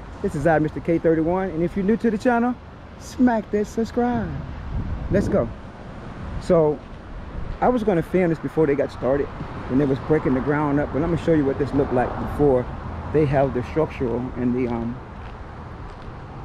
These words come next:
what it was before the structure and the concrete went down. It was all growed up like this. I promise you.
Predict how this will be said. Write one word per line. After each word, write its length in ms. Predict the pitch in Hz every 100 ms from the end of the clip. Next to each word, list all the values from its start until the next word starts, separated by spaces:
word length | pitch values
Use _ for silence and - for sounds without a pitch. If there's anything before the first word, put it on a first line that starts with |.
| - - - - - 113
what 100 | 143
it 80 | 127
was 220 | 147 143
before 300 | 131 - 139
the 80 | 127
structure 380 | - 139 -
and 120 | 127 123
the 40 |
concrete 360 | 143 139 127 113
went 160 | 113
down. 260 | 113 113 117 - - - - - -
It 80 | 175
was 160 | 156
all 200 | 156 151
growed 280 | 127 147 147
up 100 | 135
like 220 | 123 123
this. 340 | 143 127 - - - - - - - - - -
I 80 | 127
promise 400 | 165 165 127
you. 80 | -